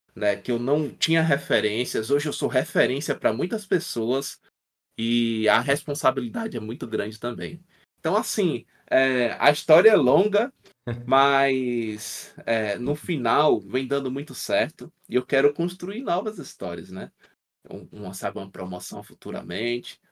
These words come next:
Speaker 1: Tô aí tentando, me
Speaker 2: <laughs>
Speaker 1: desenvolvendo, do meu jeito, sem perder os meus valores, sem mudar quem sou, o que eu acredito,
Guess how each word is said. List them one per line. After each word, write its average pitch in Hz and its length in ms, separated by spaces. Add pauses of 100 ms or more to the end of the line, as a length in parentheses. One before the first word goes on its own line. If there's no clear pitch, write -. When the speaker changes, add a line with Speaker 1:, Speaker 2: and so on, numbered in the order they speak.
Speaker 1:
Tô 107 80
aí 101 140
tentando, 104 580 (220)
me 113 160
Speaker 2:
<laughs> - 0
Speaker 1:
desenvolvendo, 110 1080 (200)
do 127 160
meu 180 280
jeito, 147 540
sem - 180
perder 120 340
os 165 120
meus 151 200
valores, 123 580
sem 123 160
mudar 113 400
quem 127 200
sou, 127 340
o 120 40
que - 100
eu 120 60
acredito, 113 840